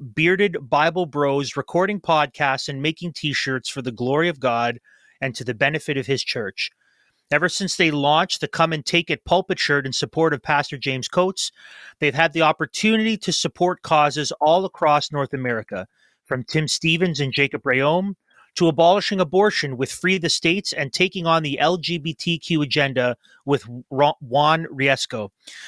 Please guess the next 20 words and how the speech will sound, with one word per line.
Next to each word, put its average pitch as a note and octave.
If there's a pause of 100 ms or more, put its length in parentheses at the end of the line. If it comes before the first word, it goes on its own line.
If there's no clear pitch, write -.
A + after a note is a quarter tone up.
You D3+
can E3
find G#3
their G#3+
store F#3
at D#3+
carpefide F3
dot C#3+
com D#3+
slash C3+
shop F3 (360)
to C#3
support G#3
Christians E3+
on D#3
the D3
front D#3
lines B2+ (340)
and C#3+
have C#3+